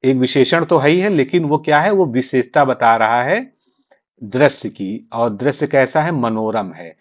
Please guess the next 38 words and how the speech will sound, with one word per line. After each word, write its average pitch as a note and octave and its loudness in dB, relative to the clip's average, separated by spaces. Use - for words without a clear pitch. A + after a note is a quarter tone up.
तो B2+ 0
ये A#2+ -2
क्या C3+ 4
है? C#3+ 2
उसका D#3 2
एक F3 0
गुण A2 0
है। E2 -12
अब A#2+ -6
भाववाचक D#3 6
विशेषण D#3 0
इसमें D#3 -4
का D3+ 4
ऑप्शन D3 2
दिया D3+ 2
है D3+ -2
कन्फ्यूज C#3 -4
करने C#3 -2
के C#3 -2
लिए, D3+ -2
लेकिन B2 -4
भाववाचक C#3 4
जैसा B2+ 0
विशेषण C3 -2
मैंने B2 -2
तो C3 -2
अभी A#2 0
तक A#2 -4
नहीं A2 -8
पढ़ा G2+ -2
है, A3+ -6
मैं A#2 -10
इसको A2+ -10
एक G#2 -12
बार A#2 -4
और C3 2
कन्फर्म A#2+ 0
करूंगा। A#2 -4